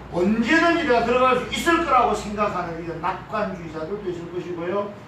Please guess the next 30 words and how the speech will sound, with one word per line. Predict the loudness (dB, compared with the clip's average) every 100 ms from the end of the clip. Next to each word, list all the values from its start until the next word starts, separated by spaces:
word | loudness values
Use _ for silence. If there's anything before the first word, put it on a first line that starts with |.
| -20 -8
나는 | 2 2 2 0
이미 | -2 0
한번 | 0 0 0
들어가기로 | 2 2 4 4 2 -4
결정된 | -2 -2 0 0 0 0
사람이야, | 2 4 4 2 2 4 4 2
그래서 | 0 2 2
뭐 | 2 2 -2
나중에 | -4 -4 -2
들어가도 | -4 0 0 0
괜찮아라고 | -4 -2 2 4 4 2 2
하는 | -2 -4
구원파들도 | -2 0 2 0 -2 -2
아마 | -4 -4
포함될 | -4 -6 -6 -8 -8
것 | -8
같습니다. | -8 -8 -6 -2 -4 -4 -12 -12 -8
이들은 | -4 -2 2
좁은 | 4 4 4 0
문으로 | 0 -2
가는 | 0 -2 -2
도중에 | -2 -2 -4 -4
대부분 | -4 -4 0 0 -2 -12 -16 -16 -16 -16 -14 -16 -16 -18 -18 -18 -18 -18 -16
사소한 | -14 -12 -6 -6
일로 | -6 -8 -8 -10
대부분 | -10 -12 -10
낙심해서 | -10 -10 -12 -10 -10 -10 -14 -14
포기하는 | -10 -8 -8 -10
경우가 | -12 -14 -14
많아요. | -16